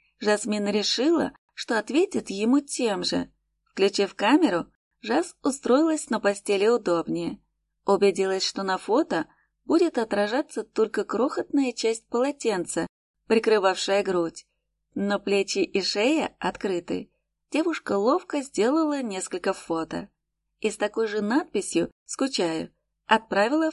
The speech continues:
фото абоненту. Ответ пришёл моментально. Но только открыв его, Жасмин поняла, что каким-то чёртом умудрилась послать фото не только Марсу, но и дрожащими от возбуждения пальцами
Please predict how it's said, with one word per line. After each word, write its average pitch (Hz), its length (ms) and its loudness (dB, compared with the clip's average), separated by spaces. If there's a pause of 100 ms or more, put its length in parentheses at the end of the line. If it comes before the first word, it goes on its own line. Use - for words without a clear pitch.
(100)
фото 190 380 2
абоненту. 170 720 -2 (520)
Ответ 208 560 2
пришёл 226 440 2
моментально. 180 840 -6 (540)
Но 220 140 -2
только 226 400 2
открыв 226 440 2
его, 185 360 0 (260)
Жасмин 226 500 -2
поняла, 220 520 0 (320)
что - 220 -4
каким-то 254 500 2
чёртом 233 680 0 (260)
умудрилась 240 640 0
послать 226 440 -2
фото 294 480 -2 (320)
не 254 140 4
только 269 380 0
Марсу, 262 680 -2 (380)
но 208 220 0
и - 180 2
дрожащими 208 880 0
от 208 160 -4
возбуждения 202 640 0
пальцами 214 760 -2